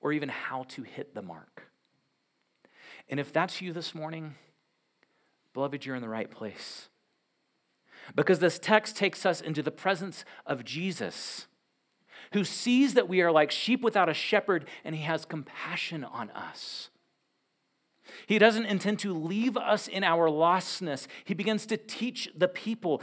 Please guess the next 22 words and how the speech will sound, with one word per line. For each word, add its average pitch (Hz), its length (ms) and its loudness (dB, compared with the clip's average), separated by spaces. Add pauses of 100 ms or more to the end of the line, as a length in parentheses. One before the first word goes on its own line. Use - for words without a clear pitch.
(140)
And 185 100 0
we 214 80 0
don't 254 120 2
know 240 140 2
exactly 196 800 2
what 180 200 2
he 170 140 -6
said. 175 300 2
We 185 60 -4
don't 214 120 4
know 233 120 2
his 196 120 2
exact 175 460 2
words, 196 260 2
but 180 120 -2
we 196 100 0
can 196 100 -2
infer, 185 460 0
infer 208 460 0
from 196 180 -6
other 190 180 0
gospels 156 600 -2